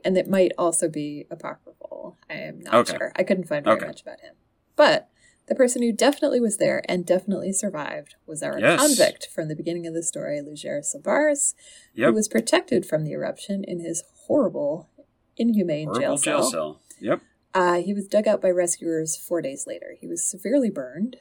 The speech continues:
Speaker 1: but recovered. Um, he was pardoned for his crimes, and he went on to join Barnum and Bailey Circus, where he toured with
Speaker 2: Yep.
Speaker 1: them as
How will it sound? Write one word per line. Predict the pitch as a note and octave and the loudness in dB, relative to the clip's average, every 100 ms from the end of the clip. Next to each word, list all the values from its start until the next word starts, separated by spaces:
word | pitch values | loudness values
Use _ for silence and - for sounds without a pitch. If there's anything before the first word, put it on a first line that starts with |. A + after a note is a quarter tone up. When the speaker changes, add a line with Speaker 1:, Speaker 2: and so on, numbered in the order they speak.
| _ _ | _ _
Speaker 1:
but | - - | -6 -2
recovered. | G3 - - D3 A3 - _ _ _ _ _ _ _ | -2 -2 -4 -4 -4 -8 _ _ _ _ _ _ _
Um, | F3 D#3+ D3+ D3 C#3 | 0 2 0 -4 -10
he | D3+ | -8
was | D3 | -8
pardoned | - G3 A3+ A3 | -2 0 2 0
for | A#3 | 0
his | C#4 - | -2 -2
crimes, | C#3 C#3 F3+ B3 A#3+ - | -8 -6 -4 -4 -4 -4
and | F3+ | -4
he | F3 | -2
went | F#3 | -2
on | F3+ F3 | -4 -6
to | E3 | -6
join | D#3+ D#3+ D#3 | -4 -2 -4
Barnum | D#3 G3 C4 C4+ C4+ | -4 -2 -2 -4 -4
and | F#3 | -2
Bailey | F3 F#3+ G#3 | -2 -2 -4
Circus, | G3 - C#4+ - - - | -2 0 0 -2 -8 -10
where | - | -12
he | - | -12
toured | D#3+ F3+ F3+ | -6 -4 -2
with | F#3+ | 4
Speaker 2:
Yep. | D3+ | 6
Speaker 1:
them | E3+ E3 | 4 0
as | - E3 E3 E3 | 0 0 0 -2